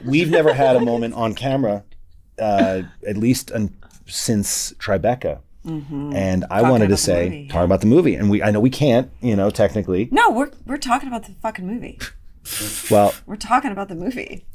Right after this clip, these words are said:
Speaker 1: I wanna say thank you, because how many times, uh, and in, in most cases, it's usually you're in the back of the theater
Speaker 2: Yeah.
Speaker 1: or you, you're not
Speaker 2: I
Speaker 1: even
Speaker 2: know,
Speaker 1: there.
Speaker 2: I,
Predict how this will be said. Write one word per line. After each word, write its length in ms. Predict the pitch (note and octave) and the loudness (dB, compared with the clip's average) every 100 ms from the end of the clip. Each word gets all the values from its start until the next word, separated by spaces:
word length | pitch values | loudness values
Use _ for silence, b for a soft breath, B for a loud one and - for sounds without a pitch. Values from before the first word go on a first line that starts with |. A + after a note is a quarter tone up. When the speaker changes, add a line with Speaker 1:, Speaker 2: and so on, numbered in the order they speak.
| - - | -16 0
Speaker 1:
I 200 | A2 A#2+ | 4 6
wanna 220 | B2+ A2+ | 6 4
say 280 | G2 G2 F2 | 2 0 -2
thank 300 | F2 F#2 F2 | -4 -6 -6
you, 220 | F2 D#2+ - - | -8 -10 -14 -10
because 380 | G#2+ F#2+ F#2+ E2 - - | -6 -4 -2 -4 -8 -14
how 280 | - - A#2 | -4 2 4
many 220 | B2+ C3 | 6 4
times, 680 | C3 A#2 G2 F2 E2+ E2 - b b b b b - | 2 0 0 0 -4 -6 -10 b b b b b 0
uh, 320 | G#2+ F#2 F2+ - B | 4 4 2 -2 B
and 240 | B2+ B2+ - | 2 2 4
in, 200 | D3 C#3+ | 2 4
in 180 | D3+ | 4
most 220 | D3 F3+ E3+ | 6 4 4
cases, 360 | C#3+ A2+ A2+ - | 2 2 0 0
it's 180 | A#2+ A#2+ | 0 4
usually 540 | B2+ D3 B2 A#2+ G2 B | 4 6 4 4 0 B
you're 200 | G#2+ C3 | 4 6
in 80 | C#3+ | 6
the 80 | A#2+ | 4
back 420 | A2+ A#2 C3+ - - | 4 4 2 -4 -6
of 160 | A#2 | -2
the 160 | A2+ A2 | 2 2
theater 300 | - C3+ C3+ | 4 4 4
Speaker 2:
Yeah. 220 | C3 G#2+ b b - | 2 0 b b -2
Speaker 1:
or 680 | A2+ A2 G#2+ G#2+ G#2+ G#2 - | 4 6 6 4 4 4 4
you, 140 | A2+ | 2
you're 180 | F#2+ G#2 | 2 2
not 160 | A2 A#2+ | 2 2
Speaker 2:
I 40 | |
Speaker 1:
even 140 | G#2+ | 2
Speaker 2:
know, 80 | G#2+ A2+ | 2 2
Speaker 1:
there. 160 | A2+ | 2
Speaker 2:
I, 300 | A#2 A2 G#2 | 2 0 -4